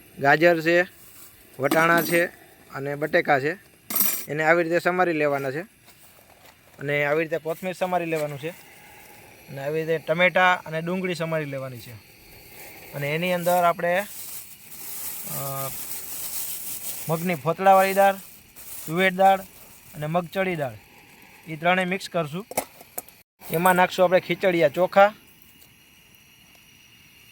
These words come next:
તો અને આ છે લસણ, આદુ લસણનું પેસ્ટ.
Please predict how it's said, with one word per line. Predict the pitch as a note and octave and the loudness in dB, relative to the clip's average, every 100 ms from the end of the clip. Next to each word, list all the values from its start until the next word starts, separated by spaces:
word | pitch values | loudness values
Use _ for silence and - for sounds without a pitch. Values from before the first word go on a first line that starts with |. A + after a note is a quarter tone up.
| - - - - | -20 -20 -20 -4
તો | D#3 E3 E3+ | 2 4 4
અને | - D#3+ E3 F3 | 2 0 2 0
આ | D#3+ F3 | 4 4
છે | F3 F3 F3+ - - - - - F3+ D3 | 4 2 0 -2 -10 -20 -18 -14 -6 -4
લસણ, | E3 - F#3 | -2 -2 -4
આદુ | - D3+ F#3 F#3 | -2 -2 0 2
લસણનું | F3+ F3+ E3+ D#3 D3+ | 0 0 -4 -6 0
પેસ્ટ. | F#3 | 0